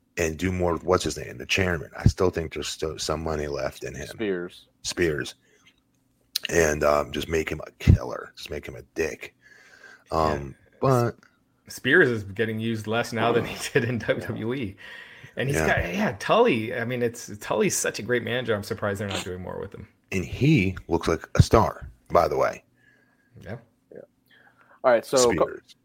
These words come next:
Speaker 1: Spears looks like a star.
Speaker 3: And he just recently trademarked, uh, the Reaper, so maybe there's a gimmick change coming for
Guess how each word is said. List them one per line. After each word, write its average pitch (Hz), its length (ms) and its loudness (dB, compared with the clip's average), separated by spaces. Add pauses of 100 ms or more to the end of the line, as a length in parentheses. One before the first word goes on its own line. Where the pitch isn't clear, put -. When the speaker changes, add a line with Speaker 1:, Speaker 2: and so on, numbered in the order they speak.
(320)
Speaker 1:
Spears 98 420 2
looks 85 160 2
like 80 100 2
a 73 80 0
star. - 320 0
Speaker 3:
And - 80 -8
he 127 80 -4
just 151 260 0
recently 147 480 -4
trademarked, 113 600 -2
uh, 98 160 -4
the 98 160 -6
Reaper, 101 420 -6
so - 160 -10
maybe 101 240 -6
there's 101 220 -6
a 92 140 -8
gimmick 92 300 -10
change 85 340 -12
coming 87 280 -12
for 90 260 -14